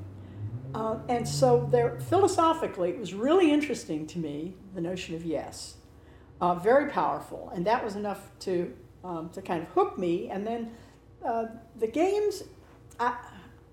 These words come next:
I've never been as big a fan of, of things like the hat game and some of, some of the things that Keith does that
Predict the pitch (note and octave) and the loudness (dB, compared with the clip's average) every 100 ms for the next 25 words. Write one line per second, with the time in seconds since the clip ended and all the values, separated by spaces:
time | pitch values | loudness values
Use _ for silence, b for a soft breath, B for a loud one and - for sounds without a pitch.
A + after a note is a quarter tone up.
0 | - - C4 A#3+ B3+ D#4+ E4 C4 C#4 C#4 | -10 0 2 4 4 4 2 0 0 0
1 | C4+ - A3+ G#3+ G3+ F3 - D4+ C#4 - | -2 -4 -2 0 -2 -4 -4 0 0 0
2 | A3 G#3 G3 F3 - F#3 - A3 G#3+ G#3 | -4 -2 -4 -4 -6 -8 -6 -6 -4 -6
3 | - C4 F#3+ F#3+ F#3 - - B B B | -8 -2 2 2 2 -8 -18 B B B
4 | B B G#3 G3 F#3 A3+ - - G#3 G3+ | B B -6 -4 0 0 0 -2 -2 -2
5 | G3+ G#3 G#3+ F#3+ D4 D#4+ D#4+ B3+ - - | -2 -2 -4 -2 4 6 4 2 -8 -2
6 | D#4 F4 E4+ C4+ - - - B3+ B3 A#3+ | 2 4 2 0 -4 -16 -2 0 2 -2
7 | - G3+ - - C4+ B3 G#3+ G3+ G3+ F3 | -4 -6 -6 -6 -4 -2 2 2 2 0
8 | G#3 G3 | -4 -4